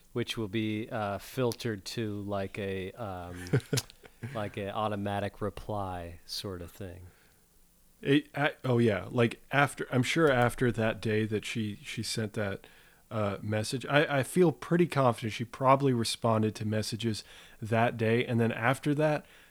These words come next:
Speaker 2: either that phone's going in the trash, 'cause, I mean, obviously
Speaker 1: <laughs>
Speaker 2: she's not using that phone number anymore. Like, the moment you say that, there's no way that your family's ever gonna reach you anymore.
Speaker 1: No, no,
Speaker 2: So,
Speaker 1: no.
Speaker 2: so, but, like,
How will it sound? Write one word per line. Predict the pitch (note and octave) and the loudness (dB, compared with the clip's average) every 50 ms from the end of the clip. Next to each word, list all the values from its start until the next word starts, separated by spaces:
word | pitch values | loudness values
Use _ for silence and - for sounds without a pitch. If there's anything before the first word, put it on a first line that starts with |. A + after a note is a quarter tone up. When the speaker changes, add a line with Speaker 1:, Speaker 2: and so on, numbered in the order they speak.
| _ _ - | _ _ 4
Speaker 2:
either | D3+ F3 F3 F3 D#3+ | 4 6 8 8 8
that | C#3+ C#3 C#3 C3 | 8 8 6 6
phone's | - - B2+ C3 C#3 C3 | 6 6 6 6 6 6
going | - C#3+ C3 B2+ B2 A#2+ | 4 4 6 6 6 4
in | A2+ G#2+ | 4 2
the | G2+ G2+ | 0 -2
trash, | - - B2+ A2+ A#2 B2 C3 B2+ - - | -2 0 2 4 4 4 2 0 -4 -4
'cause, | - - A#2+ | -2 -2 2
I | - D3 | 4 8
mean, | C3+ C3+ C3+ | 8 10 10
obviously | C3 C3 B2 A2+ A2 - B2 A2 | 8 8 6 4 4 4 2 2
Speaker 1:
<laughs> | - - | 2 2
Speaker 2:
she's | A#2+ G2 | 0 0
not | A2 G#2+ F2+ G2+ | 0 0 2 2
using | A#2 B2 A2+ - A2+ | 4 4 4 2 0
that | G#2+ G2+ - | -2 -2 -2
phone | - - B2+ C3+ | 0 2 4 4
number | A#2+ G#2+ G2 F#2 F#2+ | 4 4 2 0 -2
anymore. | F#2 F#2 F#2 - - - - G3+ | -4 -4 0 0 0 2 2 4
Like, | A#2 A2+ A2+ - - - C3 | 6 6 4 4 2 0 4
the | B2 C3 | 6 8
moment | C#3+ D#3 E3 E3 D#3 C#3+ C#3+ D3+ | 10 10 10 10 10 8 8 6
you | C3+ B2 | 4 2
say | - - C3+ B2 A#2+ | 2 4 4 4 6
that, | G#2+ A#2+ B2+ A#2 G2+ - | 6 6 4 4 2 2
there's | - C3 C3 B2+ B2+ | 2 2 2 4 6
no | C3+ C#3+ D3 D3 | 8 10 10 10
way | C#3 B2 C3 C3 B2 A#2 | 10 10 10 8 8 8
that | G#2+ G#2+ A#2 B2+ | 6 4 2 2
your | B2+ B2 | 2 0
family's | A2+ - - C3 B2+ A#2 G#2+ G#2+ G#2+ G#2 | -2 0 2 2 4 4 4 2 0 0
ever | A#2+ A#2+ A2+ G#2+ A2 | 0 -2 -2 0 0
gonna | G#2+ G#2 G2 | 0 0 2
reach | G2+ G#2+ A#2+ A#2+ A#2 - | 2 2 2 0 0 -2
you | - G2 F#2+ | -4 -4 -4
anymore. | G2 G2 G2 F#2+ F#2+ F#2+ G2 C3+ | -4 -4 -4 -4 -4 -4 -2 0
Speaker 1:
No, | C#3+ C3 A2 F#2+ F2+ F#2 F#2+ G2 | 0 0 0 0 -4 -6 -8 -6
no, | F#2+ | -4
Speaker 2:
So, | F2+ - C#3+ B2+ A#2 A#2 A2 G#2+ G#2 | 2 6 8 10 10 10 8 6 2
Speaker 1:
no. | F#2+ F2+ F2+ F2+ - - - - _ _ _ - - | -8 -14 -16 -18 -20 -20 -20 -20 _ _ _ -16 -8
Speaker 2:
so, | - - - D3+ C#3 D3+ - - - - | -4 0 4 4 4 4 2 -6 -10 -2
but, | A2+ C3+ C3+ C3 | 2 2 2 4
like, | C3 B2+ B2+ A#2+ - | 4 2 2 2 -2